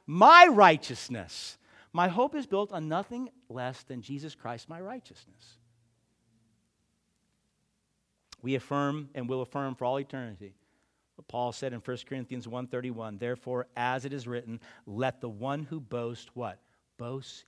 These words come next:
in the Lord." Boasts in the Lord.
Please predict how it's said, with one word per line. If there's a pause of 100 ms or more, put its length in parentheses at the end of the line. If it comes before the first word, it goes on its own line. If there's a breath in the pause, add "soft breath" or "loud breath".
(100)
in
the
Lord." (1400)
Boasts
in
the
Lord.